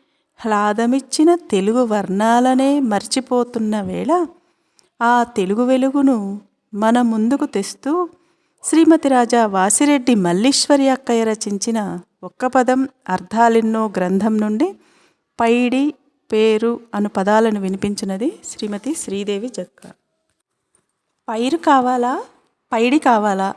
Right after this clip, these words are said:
అనేదొక ప్రశ్న. విఘ్నులైన వారు దేనిని కోరుకుంటారు?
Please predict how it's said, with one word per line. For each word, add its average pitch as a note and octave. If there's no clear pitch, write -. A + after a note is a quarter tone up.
అనేదొక G#3+
ప్రశ్న. F#3
విఘ్నులైన D#4
వారు G#3
దేనిని A#3
కోరుకుంటారు? B3+